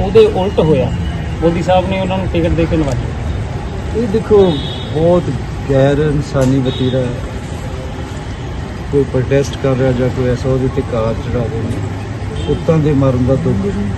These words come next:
Speaker 2: ਉਹਨਾਂ ਨੂੰ ਪਤਾ, ਜਿਨ੍ਹਾਂ ਨੂੰ, ਜਿਨ੍ਹਾਂ ਨਾਲ ਇਹ ਨਹੀਂ ਚੱਲੀ। ਕਹਿੰਦੇ, "ਆਲਮ ਪੁੱਤਰ ਮੋਏ ਨਹੀਂ ਭੁੱਲਦੇ, ਭਾਵੇਂ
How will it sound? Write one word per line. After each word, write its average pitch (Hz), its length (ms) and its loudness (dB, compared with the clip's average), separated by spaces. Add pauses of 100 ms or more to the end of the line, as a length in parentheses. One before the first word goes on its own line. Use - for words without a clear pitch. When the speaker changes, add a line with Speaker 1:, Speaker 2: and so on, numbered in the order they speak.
(340)
Speaker 2:
ਉਹਨਾਂ 139 180 0
ਨੂੰ 139 200 0
ਪਤਾ, 131 220 0
ਜਿਨ੍ਹਾਂ 123 300 0
ਨੂੰ, 117 160 0 (140)
ਜਿਨ੍ਹਾਂ 139 220 2
ਨਾਲ 131 140 2
ਇਹ 127 60 -2
ਨਹੀਂ 113 240 -2
ਚੱਲੀ। - 380 -6 (640)
ਕਹਿੰਦੇ, 151 280 2
"ਆਲਮ 147 380 4 (100)
ਪੁੱਤਰ 151 280 0
ਮੋਏ 143 280 4
ਨਹੀਂ 156 220 2
ਭੁੱਲਦੇ, 127 380 2
ਭਾਵੇਂ 131 220 2